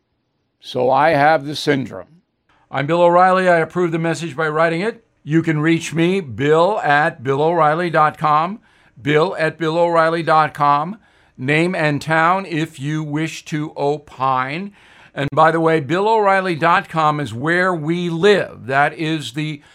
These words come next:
center of our news operation. All right, let's get to the mail. Steve Shire, Austin, Texas. "Bill, so let's be honest. Anybody with common sense knows Biden doesn't care.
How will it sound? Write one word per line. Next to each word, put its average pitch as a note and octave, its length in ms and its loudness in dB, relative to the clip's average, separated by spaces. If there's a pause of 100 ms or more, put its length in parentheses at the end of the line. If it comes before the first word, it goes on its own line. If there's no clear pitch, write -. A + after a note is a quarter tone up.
center F3 800 -2
of D3 180 -4
our D3 240 2
news D#3+ 460 -2
operation. D#3+ 840 -2 (680)
All E3+ 80 6
right, F3 100 6
let's D#3 140 -2
get F#3+ 260 0
to F#3+ 220 -4
the F3+ 240 6
mail. D#3 640 2
Steve F#3 400 -4
Shire, E3+ 480 2
Austin, D3+ 340 2
Texas. D3+ 600 -4 (800)
"Bill, G3+ 260 6
so F#3+ 120 2
let's G3+ 200 4
be F3+ 160 2
honest. F3 540 2
Anybody E3+ 320 2
with D#3+ 160 0
common D#3 280 -2
sense D#3+ 340 -4
knows D3+ 260 0
Biden D3 380 2
doesn't B2 280 -4
care. D3+ 540 -4